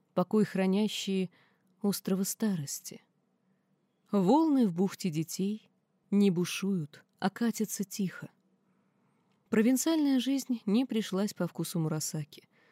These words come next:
Она тосковала по столице. Глядя на покрытые снегом окрестные вершины,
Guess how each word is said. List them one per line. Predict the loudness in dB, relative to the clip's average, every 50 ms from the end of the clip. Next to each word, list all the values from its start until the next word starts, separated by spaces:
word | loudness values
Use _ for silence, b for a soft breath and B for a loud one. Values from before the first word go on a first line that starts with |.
| b b b b
Она | -2 0 0 0
тосковала | 0 -2 -4 -2 0 0 0 0 0 0 -2
по | -4 -6
столице. | -8 -6 -6 -4 -4 -4 -6 -6 -8 -8 -10 -10 _ _ _ _ _ _ _ _ _ _ _ _ -4
Глядя | 0 2 4 4 4 4 4
на | 2 2 2
покрытые | 0 -2 -2 -2 -2 -2 0 -2 -2
снегом | -2 0 0 0 0 2 0 0
окрестные | 0 -2 -2 -4 -4 -4 -2 -2 0 0
вершины, | 0 -2 -2 -4 -4 -2 0 0 2 2 0